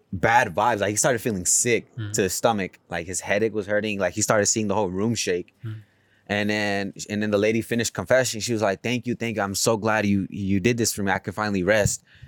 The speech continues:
Speaker 1: He was like, "What do you mean rest?" And she was like, "Well, I've been dead for three years already. I've been trying to find somebody to confess my sins." And as she said, like, you know, she's been dead, he turns around to see her and she's gone.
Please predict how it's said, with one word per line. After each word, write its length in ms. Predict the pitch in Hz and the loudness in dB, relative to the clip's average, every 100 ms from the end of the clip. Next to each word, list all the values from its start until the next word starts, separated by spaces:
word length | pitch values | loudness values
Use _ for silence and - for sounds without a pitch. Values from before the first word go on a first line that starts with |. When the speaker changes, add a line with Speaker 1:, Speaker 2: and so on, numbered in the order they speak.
| - _ | -20 _
Speaker 1:
He 100 | - | -2
was 120 | 110 | 2
like, 140 | 107 107 | 2 2
"What 80 | 120 | 2
do 40 | |
you 80 | 120 | 4
mean 220 | 143 170 | 4 4
rest?" 320 | 107 101 - - - _ - | 2 0 -4 -12 -20 _ -6
And 80 | 107 | 0
she 100 | 131 | 0
was 140 | 104 | 2
like, 160 | 110 95 | 2 2
"Well, 180 | 110 113 | 4 4
I've 200 | 110 120 | 2 2
been 180 | 117 | 2
dead 180 | 104 117 | 2 0
for 140 | - 92 | -2 -4
three 240 | 113 107 | 0 2
years 260 | 120 143 110 | 2 2 4
already. 400 | 101 98 92 92 | 4 2 0 -2
I've 140 | 101 | -2
been 100 | 104 | -4
trying 160 | - 101 | -4 -4
to 60 | |
find 380 | - 104 104 98 | -4 -2 -2 -4
somebody 300 | - 98 95 | -4 -4 -4
to 20 | |
confess 400 | - 92 101 95 | -6 -2 0 0
my 120 | 85 82 | -4 -6
sins." 440 | - 139 101 - _ _ _ _ - | -4 -2 -4 -6 _ _ _ _ -4
And 160 | 107 117 | 2 4
as 220 | 123 - | 4 2
she 100 | 135 | 0
said, 400 | - 143 147 - | 6 6 6 2
like, 280 | 104 101 - _ | 0 0 -6 _
you 120 | 95 104 | -6 -2
know, 240 | 101 92 | 2 0
she's 200 | - 107 | 0 0
been 200 | 104 107 | 2 4
dead, 180 | 110 113 | 6 6
he 80 | 113 | 4
turns 260 | - 131 101 | 4 4 6
around 480 | 104 139 117 107 - - - - | 6 8 6 2 -4 -12 -8 2
to 120 | 117 | 4
see 220 | - 180 | 6 6
her 220 | 160 117 - | 8 6 4
and 100 | 101 | 2
she's 200 | 110 85 | 2 2
gone. 380 | 101 98 85 | 4 4 0